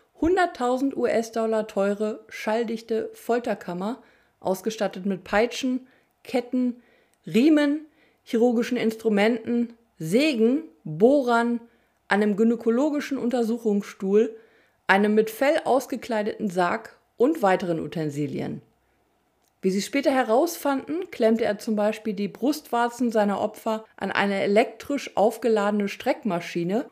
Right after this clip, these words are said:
und führte den Frauen Objekte in die Vagina und den Anus ein. Im Wohnwagen befanden sich verschiedene Folterinstrumente,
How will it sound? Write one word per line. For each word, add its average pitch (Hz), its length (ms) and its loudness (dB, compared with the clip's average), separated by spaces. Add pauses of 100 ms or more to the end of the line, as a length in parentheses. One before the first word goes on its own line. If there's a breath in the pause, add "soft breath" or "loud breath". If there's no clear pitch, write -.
und 302 220 2
führte 269 320 -2
den 233 180 2
Frauen 220 400 -2
Objekte 214 540 0
in 220 120 2
die 196 140 -2
Vagina 202 460 0
und 208 160 -4
den 220 140 -2
Anus 165 420 -2
ein. 143 360 -6 (920)
Im 202 160 2
Wohnwagen 240 560 4
befanden 233 440 -4
sich 226 180 -6
verschiedene 277 500 -2
Folterinstrumente, 202 1200 -2